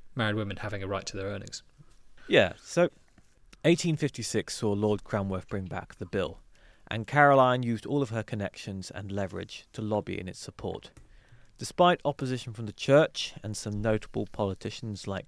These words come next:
Speaker 2: Gladstone and Sam Wilberforce, the bill passed in eighteen fifty-seven as the Matrimonial Causes Act. Many clauses in the Act were directly influenced by Caroline's pamphlet.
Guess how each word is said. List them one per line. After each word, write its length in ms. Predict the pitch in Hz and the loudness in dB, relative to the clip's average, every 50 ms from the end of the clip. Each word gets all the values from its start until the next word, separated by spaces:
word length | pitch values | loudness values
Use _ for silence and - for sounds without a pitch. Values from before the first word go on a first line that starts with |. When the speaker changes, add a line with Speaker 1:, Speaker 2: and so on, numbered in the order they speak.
| - | -8
Speaker 2:
Gladstone 600 | - - 120 120 127 123 - - - 151 156 156 - - - - - - _ | -2 2 4 4 4 2 0 -2 0 0 0 -2 -6 -10 -20 -20 -20 -18 _
and 220 | - 98 101 95 | -8 -8 -8 -6
Sam 380 | - - - 143 131 120 113 110 | -8 -4 -2 0 0 0 0 0
Wilberforce, 680 | 113 117 110 110 98 - - 104 120 151 - - - - - - - - - - - - | -2 -2 -2 -2 -6 -2 -2 0 0 0 -4 -8 -14 -16 -20 -20 -20 -20 -20 -20 -10 -8
the 60 | - | -4
bill 200 | 110 123 123 127 | 0 0 0 0
passed 420 | 117 - - 110 95 95 92 - - | 0 -2 -2 -2 -2 -2 -4 -6 -10
in 120 | 101 101 - | -10 -8 -6
eighteen 380 | - 98 101 - - 107 101 | -6 -8 -8 -8 -10 -10 -10
fifty-seven 760 | 101 - 104 - - - - - - 104 95 90 90 90 95 - _ - - _ _ | -8 -10 -12 -12 -12 -14 -12 -6 -4 -4 -4 -4 -6 -10 -12 -14 _ -20 -20 _ _
as 140 | - 101 - | -12 -12 -10
the 120 | - - 101 | -10 -8 -6
Matrimonial 760 | 101 127 139 - - - 120 113 107 110 107 107 104 107 101 - | -4 -4 -6 -6 -8 -8 -6 -2 -2 -2 0 0 -2 -4 -4 -8
Causes 440 | - - 110 101 98 90 95 87 - | -6 -2 -2 -2 -2 -2 -8 -12 -12
Act. 400 | - 90 98 - - - - - _ _ _ _ - | -10 -12 -12 -12 -14 -20 -20 -20 _ _ _ _ -2
Many 300 | 131 147 160 160 151 139 | 2 4 4 4 4 2
clauses 640 | - _ - 139 147 147 151 147 113 113 101 87 92 | 0 _ 0 2 4 6 6 4 4 0 -4 -4 -6
in 140 | 85 90 90 | -6 -6 -6
the 100 | 87 80 | -6 -6
Act 320 | - - - _ - - | -8 -10 -16 _ -10 -8
were 80 | 98 90 | -8 -6
directly 460 | - 101 98 101 - - - 95 92 | -4 -2 -2 -2 -2 -2 -4 -6 -6
influenced 580 | 90 92 - - 90 90 87 - - - _ | -6 -8 -10 -10 -10 -10 -10 -10 -14 -18 _
by 160 | - 95 95 92 | -8 -8 -8 -8
Caroline's 580 | - - 107 92 92 92 92 90 90 92 - | -8 -8 -8 -6 -4 -4 -6 -6 -8 -10 -14
pamphlet. 600 | - - 104 95 92 95 - - - - - - | -12 -10 -10 -10 -10 -10 -10 -10 -10 -10 -12 -16